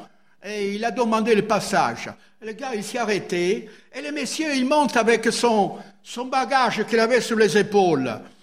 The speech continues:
Et le conducteur, il a dit, « Mais pourquoi tu gardes le, le ba-, le, le bagage sur ton épaule ? Pose-le. Il y a les camions qui te portent. Pourquoi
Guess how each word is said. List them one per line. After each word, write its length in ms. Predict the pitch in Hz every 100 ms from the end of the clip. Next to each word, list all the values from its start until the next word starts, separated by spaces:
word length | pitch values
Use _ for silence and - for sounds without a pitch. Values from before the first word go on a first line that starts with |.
| _
Et 140 | 233 254
le 100 | 254
conducteur, 560 | 269 254 254 269 233
il 60 | 226
a 40 |
dit, « 120 | 214 247
Mais 100 | 277
pourquoi 280 | 269 311
tu 160 | 285 190
gardes 320 | 160 156 151
le, 440 | 147 135 123 113 107 - _ _ _ _ _ _ _ _ _ _ _
le 80 | 151
ba-, 240 | 131 143 -
le, 640 | 151 156 151 139 127 123 104
le 140 | 156
bagage 400 | 147 156 156 -
sur 160 | - 143
ton 160 | 151
épaule ? 380 | 139 127 - 123 117 - _ _
Pose-le. 760 | - 277 175 156 131 120 98 - _ _ _ _ _ _ _
Il 100 | 277
y 60 | 277
a 60 |
les 120 | 262 247
camions 420 | 277 269 302 285
qui 160 | -
te 120 | 151 147
portent. 540 | - 135 113 - _ _ _ _
Pourquoi 540 | - 262 - 156 113